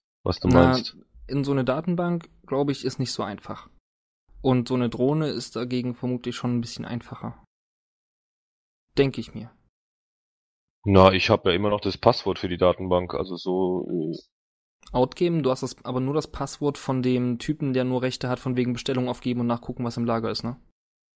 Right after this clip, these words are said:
Speaker 1: Äh,
Speaker 2: Das
Speaker 1: du
Speaker 2: heißt, du
Speaker 1: hattest
Speaker 2: kannst
Speaker 1: gesagt,
Speaker 2: dich
Speaker 1: nee, nee.
Speaker 2: einloggen, du kannst dich einloggen und kannst dir dann Rechte dort erhacken, ja.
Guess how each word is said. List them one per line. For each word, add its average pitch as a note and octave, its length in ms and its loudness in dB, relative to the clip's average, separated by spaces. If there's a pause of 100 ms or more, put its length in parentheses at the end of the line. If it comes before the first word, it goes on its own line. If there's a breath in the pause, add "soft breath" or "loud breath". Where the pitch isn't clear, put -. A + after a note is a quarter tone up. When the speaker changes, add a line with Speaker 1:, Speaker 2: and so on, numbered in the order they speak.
(140)
Speaker 1:
Äh, F#2 200 8
Speaker 2:
Das E2 60 2
Speaker 1:
du - 80 2
Speaker 2:
heißt, C3 100 10
du - 40 2
Speaker 1:
hattest G2+ 120 4
Speaker 2:
kannst D3 220 6
Speaker 1:
gesagt, D3 100 0
Speaker 2:
dich G#2 60 -4
Speaker 1:
nee, F2+ 120 6
nee. B2+ 200 8
Speaker 2:
einloggen, F3+ 400 0
du D#3 80 -8
kannst D3 260 -6
dich B2 80 -8
einloggen D#3 360 -2
und - 20 -12
kannst C#3 240 -8
dir - 20 -2
dann C#3 100 0
Rechte C3+ 280 -4
dort C3+ 220 -2
erhacken, A#2 300 -6
ja. A2+ 300 -6